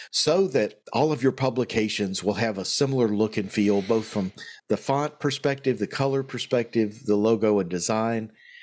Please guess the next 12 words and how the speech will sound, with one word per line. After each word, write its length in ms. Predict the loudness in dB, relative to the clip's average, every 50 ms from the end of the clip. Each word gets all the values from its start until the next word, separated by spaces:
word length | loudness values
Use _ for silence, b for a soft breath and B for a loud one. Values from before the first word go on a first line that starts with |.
| B B B B B
It's 140 | -2 0 0
a 60 | 0
wonderful 540 | 2 2 2 2 2 0 -2 -2 -2 -2 0
way 360 | 0 2 2 2 0 0 -2 B B B B B _
to 100 | -2 -2
show 300 | 0 2 2 2 2 2
that 240 | 0 -2 -4 -2 -2
your 100 | -2 -2
congregation 800 | 0 -2 -2 -2 -2 -2 -2 0 0 0 0 0 -2 -2 -2 -4
is 320 | -2 -2 -2 0 0 2
as 180 | 0 0 0 -2
professional 960 | -4 -4 -4 -4 -4 -4 -2 -2 -2 -2 -2 -4 -6 -6 -8 -10 -12 -16 -20